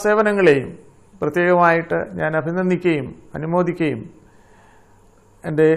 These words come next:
നന്ദി ഭദ്രാസനത്തിൻ്റെ പേരിൽ അറിയിക്കുകയും ചെയ്യുന്നു. അതോടൊപ്പം തന്നെ റോയി സാമുവലിന് ഈ ഭദ്രാസനത്തിൻ്റെ സൺഡേ സ്കൂളിന് നേതൃത്വം കൊടുക്കുവാൻ തക്കവണ്ണമുള്ള എല്ലാ ദൈവകൃപകളും ലഭിക്കട്ടെ എന്ന് പ്രാർത്ഥിക്കുകയും ചെയ്യുന്നു.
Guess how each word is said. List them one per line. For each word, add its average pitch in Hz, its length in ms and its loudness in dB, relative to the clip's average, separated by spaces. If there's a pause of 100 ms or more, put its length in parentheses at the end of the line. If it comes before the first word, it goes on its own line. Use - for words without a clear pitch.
(1120)
നന്ദി 180 280 2 (160)
ഭദ്രാസനത്തിൻ്റെ 160 680 0
പേരിൽ 151 220 0 (160)
അറിയിക്കുകയും 151 520 -4
ചെയ്യുന്നു. - 260 -12 (340)
അതോടൊപ്പം 160 420 2
തന്നെ 175 200 2 (400)
റോയി 196 240 4
സാമുവലിന് 160 560 0 (960)
ഈ 160 100 -2
ഭദ്രാസനത്തിൻ്റെ 180 640 2
സൺഡേ 175 280 0
സ്കൂളിന് 180 300 -4
നേതൃത്വം 185 380 -2
കൊടുക്കുവാൻ 165 400 -4
തക്കവണ്ണമുള്ള 147 560 -4 (220)
എല്ലാ 165 200 4 (140)
ദൈവകൃപകളും 160 640 -2 (260)
ലഭിക്കട്ടെ 151 480 -8
എന്ന് 139 160 -12 (180)
പ്രാർത്ഥിക്കുകയും 135 600 -8
ചെയ്യുന്നു. - 220 -16